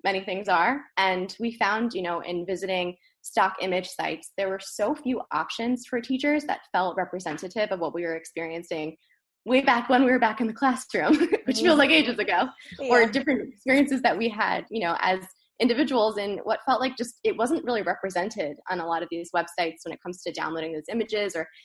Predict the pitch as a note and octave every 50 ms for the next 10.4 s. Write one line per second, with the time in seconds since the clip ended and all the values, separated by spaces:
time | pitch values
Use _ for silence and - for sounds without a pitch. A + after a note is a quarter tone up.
0 | _ _ - B3+ B3 G3+ - B3 G#3 G3+ F3+ E3+ - - - G3 - - - F3+
1 | F3 F3+ F#3 E3+ - - - E3 C#3+ - _ _ _ _ _ - G#3+ A3 G#3 G#3
2 | F#3+ F3+ F#3 F3+ E3+ - - - - F#3 D3+ - F#3 F3+ D#3+ D3+ - _ _ _
3 | _ _ - - - - - - - - A#3 A3 G3+ - - D3+ - - - _
4 | - - - A#3+ A3+ G#3+ G3+ F#3+ F3+ F3+ F#3 F#3+ E3+ - G3+ A3+ A#3+ G#3+ G#3+ G3+
5 | F#3 F3+ F3 E3 E3 E3 E3 F3 F3 C4+ C4+ A#3+ A3+ A3+ - - G#3 - B3+ B3+
6 | - F4 F#4 - C4+ D4 C#4 - - - _ _ - - A#3+ A3 - F#3+ F3+ F3
7 | F3 F3 E3+ D#3+ D#3+ - F#3 F#3 - - - - - - - - - A3+ A3 A#3
8 | C#4 D4+ - C#4+ C#4+ - A3 F3+ D#3 - - F3+ F3 - - F#3 E3+ E3 D#3+ E3
9 | _ _ _ _ _ _ _ _ _ _ _ _ _ _ _ _ - G3 F3+ -
10 | - - - - G3+ F#3 D#3 -